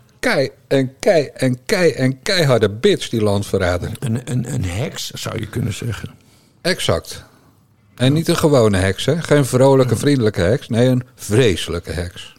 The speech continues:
Speaker 2: Ja, maar ze komt, eh, ze komt niet, eh, ze komt gelukkig niet terug op het dossier Buitenlandse Zaken.
Speaker 1: Nee, ze gaat financiën doen. Want daar heeft ze geen verstand van.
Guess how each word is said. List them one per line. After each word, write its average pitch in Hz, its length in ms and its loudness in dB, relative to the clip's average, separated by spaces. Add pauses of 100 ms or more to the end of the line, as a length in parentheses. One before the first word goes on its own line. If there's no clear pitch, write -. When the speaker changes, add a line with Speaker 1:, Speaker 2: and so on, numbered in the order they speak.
Speaker 2:
Ja, 113 240 -6 (200)
maar 127 180 -4
ze 127 100 -8
komt, 135 340 -2
eh, 135 160 -2
ze - 160 -8
komt 127 180 -2
niet, 123 300 -2
eh, 60 260 -4
ze - 160 -10
komt - 220 -6
gelukkig - 340 -8
niet - 200 -4
terug - 300 -6
op - 80 -6
het - 140 -6
dossier - 340 -6
Buitenlandse - 540 -6
Zaken. - 400 -10 (220)
Speaker 1:
Nee, 127 220 2
ze 123 80 -8
gaat 123 160 0
financiën 127 540 -2
doen. 85 200 -6 (200)
Want 101 160 -8
daar 107 120 2
heeft 110 140 2
ze - 60 -8
geen 107 220 0
verstand 85 380 -6
van. 80 200 -10